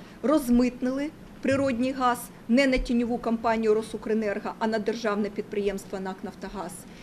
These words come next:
і дали можливість Україні вийти з кризи. І кримінальна справа, яка порушена проти Діденка, Макаренка і Шипітька та інших людей, якраз це є помста, тому що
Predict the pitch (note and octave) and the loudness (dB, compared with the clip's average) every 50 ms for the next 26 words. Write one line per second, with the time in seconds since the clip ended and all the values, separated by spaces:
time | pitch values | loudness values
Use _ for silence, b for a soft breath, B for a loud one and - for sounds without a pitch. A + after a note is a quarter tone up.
0 | B B B C4+ A#3+ G#3 C4+ C4+ C4 A#3 G3+ G3 G3 F#3+ - F#3+ A3 A#3+ C4 B3+ | B B B 0 4 4 4 6 4 4 2 0 -2 -4 -4 -2 -2 -2 -2 -2
1 | D4 - - - - G#3+ G#3+ - G3 F#3 G3 G#3+ A3 A3+ A#3+ - - F3 G3+ F#3+ | -6 -8 -8 -6 -4 -4 -2 -2 -2 0 0 0 0 -2 -2 -4 -4 -2 0 0
2 | F#3+ - - G3 - - - - F#3+ F3+ D#3+ - - D#3+ D#3+ - - - - - | 0 -2 -6 -8 -8 -10 -12 -8 -8 -8 -8 -8 -10 -14 -14 -14 -16 -18 -20 -20
3 | - B B B B B B B B B - C4 - D4 D4+ D4+ D#4 D#4 E4 E4 | -20 B B B B B B B B B -2 -2 0 2 2 2 2 2 2 0
4 | E4+ E4 E4 D#4+ - - - D4+ C4+ G#3+ F3+ - - - - - - - - - | 0 0 -2 -6 -8 -8 -2 0 0 2 0 0 -4 -8 -12 -16 -20 -20 -6 0
5 | G#3 A#3+ B3 B3+ C4 C#4 C#4 C#4 C#4 D#4 D4 A#3+ - - A3 F#3+ F#3+ F#3 - - | 2 2 2 2 0 -2 0 0 0 0 0 -2 -4 -6 -6 -6 -6 -6 -6 -4
6 | - C4 C4 A#3 G#3 - - - - - - - - - - - B3 B3 G3 A3+ | 0 2 4 4 2 2 -4 -12 -12 -14 -16 -20 -18 -14 -8 -2 -2 0 4 6
7 | C4 B3 A3 G#3 - C4 C#4+ - D4+ - - G#3 F#3+ F3+ F3 F3+ - - F3 F3 | 6 6 4 2 -2 -2 -4 -4 -4 -4 -4 -2 -2 -2 -4 -6 -6 -6 -6 -6
8 | - - - - - G3+ F3+ - - - - A3+ B3 C4 - - A#3+ A3+ F#3+ F#3 | -6 -8 -10 -8 -8 -8 -10 -10 -10 -10 -8 -8 -8 -4 2 2 2 2 2 -2
9 | F#3 - - A3+ G#3 - - A#3+ A3 G#3 B3 C4 C4+ C4+ - B B B B B | -4 -6 -6 -8 -8 -6 -6 -4 -2 0 0 0 -2 -4 -10 B B B B B
10 | B B B G#3 - C4+ C4 - - A3 G#3+ A3 C4 - - - - - - C4 | B B B 2 4 4 4 4 2 2 2 2 0 -2 -6 -12 -6 0 0 0
11 | C4 D4+ C#4+ - - - D#4+ D4 B3 A3 G3+ - - - - E3 D3+ - - - | 2 0 -2 -2 2 4 6 6 6 6 4 0 -2 -2 -8 -8 -8 -8 -10 -12
12 | - - - - - - - B3 A#3+ C4 C4 - - A#3 | -12 -12 -14 -16 -8 -2 0 2 2 2 0 2 2 2